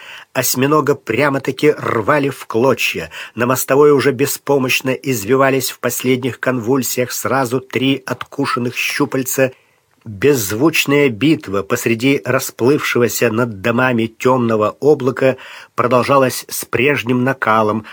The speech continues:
хотя уже не одно, а целых три изуродованных черно-белых тела упало на дно.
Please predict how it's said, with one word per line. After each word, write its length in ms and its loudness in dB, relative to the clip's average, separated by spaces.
хотя 320 0
уже 280 2
не 180 0
одно, 720 2
а 100 -2
целых 420 0
три 540 0
изуродованных 840 2
черно-белых 800 0
тела 560 0
упало 540 0
на 200 -2
дно. 560 -4